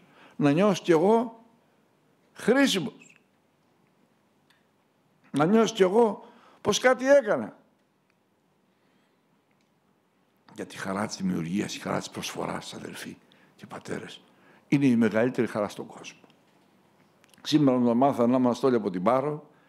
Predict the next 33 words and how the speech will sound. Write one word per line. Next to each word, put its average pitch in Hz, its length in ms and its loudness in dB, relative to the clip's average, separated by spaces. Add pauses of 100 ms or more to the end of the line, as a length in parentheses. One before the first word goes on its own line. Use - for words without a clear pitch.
(140)
και 113 140 -2
δεν 110 100 2
εννοώ 110 120 0
το 98 100 -4
νησί, 98 360 -6 (240)
<laughs> - 220 -8
λοιπόν, 151 380 0 (640)
από 131 220 2
την 117 160 0
Πάρο 165 380 0 (1040)
και - 120 -4
όχι 123 100 0
από 101 100 -4
τη 104 100 -6
δόση. 95 440 -4 (1700)
Όχι 127 120 0
από 127 100 2
τη 110 60 -8
δημιουργία, 107 720 2 (160)
όχι 139 180 -6
από 123 100 0
την 110 60 -4
προσφορά. 101 640 -2 (640)
Τώρα 196 180 2
να 165 100 -4
πληρώσουμε 170 340 0
και 160 80 0
τον 151 120 -2
Χριστό 143 240 -2
που 165 60 -8
σταυρό, 165 280 0
δεν 110 100 0
μπορούμε; 135 400 0